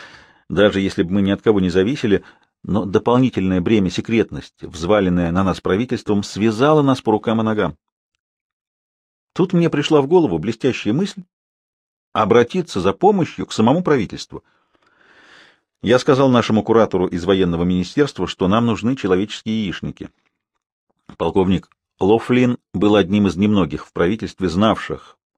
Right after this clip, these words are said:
о существовании проекта "Генезис". Он помолчал буквально мгновение, потом спросил, сколько. Очень скоро мы были обеспечены регулярными поставками человеческих яичников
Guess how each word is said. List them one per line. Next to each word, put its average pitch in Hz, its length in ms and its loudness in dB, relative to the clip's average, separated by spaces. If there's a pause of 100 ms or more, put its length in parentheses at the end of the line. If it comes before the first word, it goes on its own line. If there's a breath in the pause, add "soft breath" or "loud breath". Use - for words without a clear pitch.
о 82 160 -4
существовании 85 680 -4
проекта 82 400 -2
"Генезис". 113 580 -4 (1120 loud breath)
Он 104 220 4
помолчал 123 600 0
буквально 113 400 0
мгновение, 113 500 0
потом 104 240 -4
спросил, 101 340 -4
сколько. 147 440 0 (1000)
Очень 117 320 0
скоро 147 340 2
мы 104 120 2
были 110 180 2
обеспечены 101 720 0 (500 soft breath)
регулярными 104 720 2
поставками 110 640 -2
человеческих 104 600 -2
яичников 92 520 -8